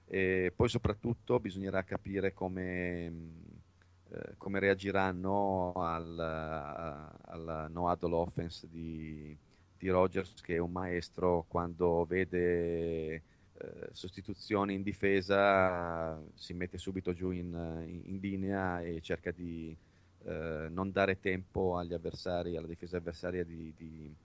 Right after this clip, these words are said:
aggiustarsi, reagire, eccetera. Quindi, eh, sarà interessante vedere come reagirà la, la difesa a, a un, a un Rodgers che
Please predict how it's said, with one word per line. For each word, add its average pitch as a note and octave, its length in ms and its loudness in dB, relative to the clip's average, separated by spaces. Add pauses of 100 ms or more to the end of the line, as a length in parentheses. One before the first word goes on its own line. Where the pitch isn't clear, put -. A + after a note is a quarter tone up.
(220)
aggiustarsi, F2+ 640 -2
reagire, E2+ 500 -4
eccetera. E2 440 -8
Quindi, E2 380 -10 (640)
eh, G1+ 240 -4 (300)
sarà F#2+ 280 2 (140)
interessante G2+ 720 -2
vedere G2 460 4
come F#2+ 480 0
reagirà F2 500 -2
la, D#2+ 300 -4
la D#2+ 200 -10
difesa E2 1000 -4 (200)
a, E2+ 240 -12
a F2 140 -8
un, F2 220 -14 (760)
a - 100 -8
un F#2+ 120 -2
Rodgers G2+ 420 4
che F2+ 300 -2